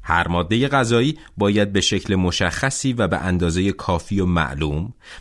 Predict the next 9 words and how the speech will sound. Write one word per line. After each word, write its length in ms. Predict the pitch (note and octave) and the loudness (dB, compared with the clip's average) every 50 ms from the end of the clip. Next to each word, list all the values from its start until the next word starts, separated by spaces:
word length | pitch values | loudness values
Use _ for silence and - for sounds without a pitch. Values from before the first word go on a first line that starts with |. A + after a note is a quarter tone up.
| - | -4
و 160 | E2+ F2 G2+ A2+ | -2 0 0 2
درست 540 | G#2+ A2+ A#2+ B2 C#3 D#3 E3 - - - | 2 2 2 4 4 2 0 0 -2 0
در 200 | - B2+ A#2+ A2+ | 2 2 2 2
زمان 380 | G#2 F#2 G2+ F#2+ F#2 F#2 G2 G#2+ | 2 2 2 2 4 4 2 2
مناسب 640 | G#2+ G2+ G2+ G2+ G2+ G2 F#2+ - - B2+ A2 D2 - - | 2 2 2 2 2 2 0 0 0 0 0 -2 -2 -4
مورد 340 | - D#2+ D#2+ D2+ C#2+ C#2 C#2+ | -4 -2 -2 0 0 0 -2
استفاده 520 | D2 C#2+ - - - D2 - D2 B1+ C2 | -2 -2 -2 -2 -4 -2 -2 -2 -4 -4
قرار 320 | B1 B1+ C2 B1+ B1 B1 A#1+ | -4 -4 -4 -4 -6 -8 -8
گیرد 440 | A#1+ C2 C2+ B1 A#1 A1+ - - | -8 -10 -10 -10 -10 -12 -14 -18